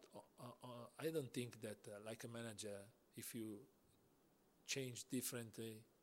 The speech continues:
you have a, a different result. It's in the mind of the player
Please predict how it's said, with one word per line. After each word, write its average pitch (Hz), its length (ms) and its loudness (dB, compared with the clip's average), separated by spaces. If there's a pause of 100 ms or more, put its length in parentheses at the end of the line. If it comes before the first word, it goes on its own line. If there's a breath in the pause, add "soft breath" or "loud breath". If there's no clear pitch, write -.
(120)
you 117 220 6
have 107 220 4
a, 104 120 2 (100)
a 117 40 -2
different 107 520 0
result. 101 460 2 (720)
It's 110 160 4
in 110 200 0
the 110 80 2
mind 117 340 0
of 107 160 0
the 113 80 0
player 131 480 8